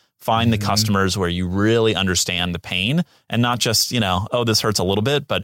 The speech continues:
Speaker 2: Yes.
Speaker 1: where's the ten X value that you
Speaker 2: Yes,
Speaker 1: can provide?
Speaker 2: yes, yes, yes.
Speaker 1: And once you nail that, then start looking at what are the adjacent market segments where the tools we have today and what else would be logically on our roadmap we can expand to and support.
Speaker 2: Yeah. So there's a couple things that really stand out for me in that, and I just wanna highlight it for folks who are listening.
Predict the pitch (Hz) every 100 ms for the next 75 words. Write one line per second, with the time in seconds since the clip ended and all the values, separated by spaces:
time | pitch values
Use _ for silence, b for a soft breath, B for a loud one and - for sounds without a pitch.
0 | - 101 95 127 123 107 - 104 98 -
1 | 87 92 101 85 104 101 90 90 85 95
2 | - 95 - 95 107 120 113 113 101 95
3 | 104 95 87 110 156 _ _ 104 107 131
4 | 120 107 107 - 107 98 92 101 101 101
5 | 92 90 92 120 123 107 95 98 - 95
6 | 87 90 85 90 87 85 - 90 85 87
7 | - 101 95 123 107 98 87 95 92 90
8 | 90 87 - 98 90 87 87 87 87 -
9 | 87 82 85 101 90 76 95 85 82 -
10 | 82 80 85 82 - - - - _ 104
11 | 98 90 - b b b - 123 127 120
12 | - 151 143 127 127 107 98 104 104 98
13 | - 95 92 90 - - 98 92 90 87
14 | 95 95 107 104 92 - 101 98 95 90
15 | 85 - 90 - 87 - 87 85 - 80
16 | 80